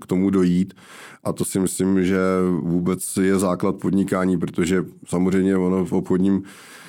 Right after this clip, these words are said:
zákoně to je definováno jako trvalá činnost, eh, za, eh, co nejlepším ziskem, nebo jak to tam přesně je, ale pro mě podnikání je velká zábava. A,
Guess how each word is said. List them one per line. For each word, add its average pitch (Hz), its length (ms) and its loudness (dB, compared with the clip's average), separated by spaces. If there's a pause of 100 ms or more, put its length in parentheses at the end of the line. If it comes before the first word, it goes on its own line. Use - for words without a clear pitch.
(140)
zákoně 87 460 0
to - 100 -4
je 98 40 2
definováno 92 600 0
jako 92 280 0
trvalá 90 400 0
činnost, 95 380 0
eh, 87 640 0
za, 90 420 0
eh, 82 800 -6
co - 140 -2
nejlepším 90 440 2
ziskem, 95 500 0
nebo 90 160 0
jak 90 100 -2
to 95 120 -2
tam 95 140 -2
přesně 104 340 -2
je, 95 220 2
ale 92 300 0 (280)
pro 92 140 -2
mě 95 200 2
podnikání 90 580 0
je 95 100 4
velká 90 340 0
zábava. 92 600 0 (640)
A, 85 480 -2